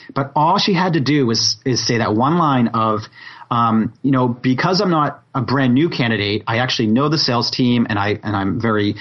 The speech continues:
um, I know I've worked here already. Is there any flexibility in that number?" Would they have gone to seventeen dollars an hour, eighteen dollars an hour? She'll never know.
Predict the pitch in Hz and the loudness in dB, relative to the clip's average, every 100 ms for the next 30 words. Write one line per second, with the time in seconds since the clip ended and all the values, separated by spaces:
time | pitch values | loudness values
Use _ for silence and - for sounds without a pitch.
0 | - - - - 104 98 - 110 127 165 | -10 -16 -10 -4 -2 -2 0 2 2 4
1 | 147 - 120 110 170 185 - 143 117 120 | 2 0 0 2 2 0 0 2 2 2
2 | 214 220 135 127 131 - _ 156 131 147 | 2 2 2 2 -2 -16 _ 0 2 2
3 | 139 131 123 - - 113 107 104 98 98 | 2 0 -2 0 0 0 2 0 0 -2
4 | 98 95 71 - _ 113 107 113 113 120 | -2 -2 -4 -6 _ -4 0 0 2 2
5 | 117 - - - 98 131 151 139 151 143 | 0 -2 -4 -2 0 2 2 2 2 2
6 | 147 156 156 120 127 127 147 143 135 131 | 2 2 0 0 0 0 2 2 2 2
7 | 135 143 156 160 - - 117 110 104 113 | 2 2 0 -2 -4 -2 0 0 0 0
8 | 117 92 | 0 -2